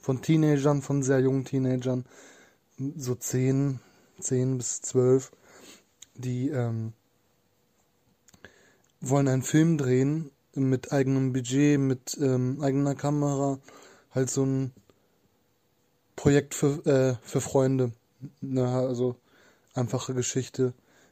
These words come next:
Die wollen halt einen Horrorfilm drehen, ähm, und haben auch Kunstblut selber gekauft und, äh, haben sich auch sehr witzige Dialoge ausgedacht. Und für eine Szene wollen die halt zu einem Bahnhof, eine Nachtszene.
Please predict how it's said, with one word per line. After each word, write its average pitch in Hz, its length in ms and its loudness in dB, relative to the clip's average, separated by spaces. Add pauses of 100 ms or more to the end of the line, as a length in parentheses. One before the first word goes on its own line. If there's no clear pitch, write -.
Die 117 100 -10
wollen 123 200 0
halt 123 160 -2
einen 120 160 -2
Horrorfilm 123 500 -2
drehen, 120 420 0 (500)
ähm, 113 400 -4 (240)
und 120 160 -10
haben 123 180 -2
auch 117 220 -8
Kunstblut 131 580 -2
selber 123 560 2 (580)
gekauft 127 800 2
und, 113 460 -4
äh, 113 400 -2 (1040)
haben 147 460 4
sich 135 320 -2
auch 139 100 4
sehr 131 220 4
witzige 131 480 2
Dialoge 139 500 6
ausgedacht. 135 680 0 (460)
Und 135 160 -4
für 131 140 -4
eine 135 200 0
Szene 135 640 0
wollen 127 340 2
die 127 120 -2
halt 123 240 -2
zu - 300 -6
einem 123 500 -2
Bahnhof, 147 480 0
eine 123 160 -2
Nachtszene. 127 720 -4